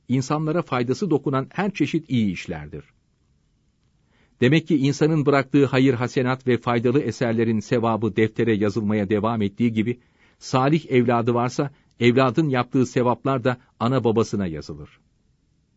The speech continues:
İmam-ı Ahmed bin Hanbel Hazretleri kabristana girince Fatiha, Felak, Nas ve İhlas surelerini okuyun,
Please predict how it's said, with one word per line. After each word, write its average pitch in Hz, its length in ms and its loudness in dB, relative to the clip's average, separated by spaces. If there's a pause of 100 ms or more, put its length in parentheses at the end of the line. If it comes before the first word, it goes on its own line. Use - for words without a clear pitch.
(720)
İmam-ı 135 400 2
Ahmed 123 360 0
bin 131 80 4
Hanbel 117 320 0
Hazretleri 113 600 0 (280)
kabristana 131 540 0
girince 127 480 0 (200)
Fatiha, 127 640 -2 (200)
Felak, 123 460 0 (220)
Nas 135 300 -2
ve 131 100 6
İhlas 131 460 0
surelerini 120 600 2
okuyun, 127 440 -2